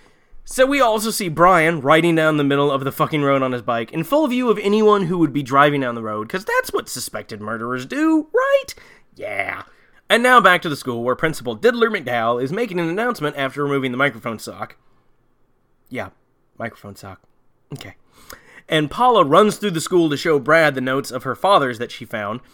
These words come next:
He was the prosecuting attorney on Brian's case, apparently. Ooh. So the transcript from the courtroom, we find out that Brian's dad's brake lines were cut and he slammed into a gas station.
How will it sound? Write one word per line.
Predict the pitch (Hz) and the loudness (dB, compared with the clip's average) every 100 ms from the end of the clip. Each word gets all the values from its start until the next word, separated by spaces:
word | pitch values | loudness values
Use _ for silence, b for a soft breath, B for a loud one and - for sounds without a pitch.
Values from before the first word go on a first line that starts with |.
| b b b | b b b
He | _ 170 | _ -6
was | 160 | -6
the | - | -6
prosecuting | - 131 117 - 127 110 | 0 0 0 -8 -8 -8
attorney | 101 123 120 | -6 -6 -6
on | 101 | -6
Brian's | 117 113 101 - | -2 -2 -4 -4
case, | 147 165 | -2 -2
apparently. | 120 110 98 95 | -6 -12 -14 -16
Ooh. | 98 147 170 - b b | -10 -6 -8 -10 b b
So | - | -8
the | 131 | -8
transcript | 117 233 269 285 - 180 | -4 2 2 2 -2 -6
from | - 135 | -4 -8
the | |
courtroom, | 117 196 202 120 92 95 _ _ _ _ - | -4 -2 -2 -4 -12 -16 _ _ _ _ -20
we | - 147 | -8 -8
find | 165 165 156 | 0 0 2
out | 160 139 | 2 2
that | 113 | -2
Brian's | 113 165 185 170 139 | -2 2 4 2 -2
dad's | 113 160 143 135 | -2 -2 -2 -6
brake | - - 170 190 - | -14 -8 -8 -6 -4
lines | 131 123 120 | -2 -2 -6
were | 117 113 | -10 -12
cut | - - 147 - b b - | -6 0 0 -2 b b -10
and | 131 | -8
he | |
slammed | 123 - 202 196 | -6 0 2 2
into | 170 156 | 0 0
a | 139 | -2
gas | 143 180 139 | 2 2 2
station. | 139 117 104 | -6 -8 -10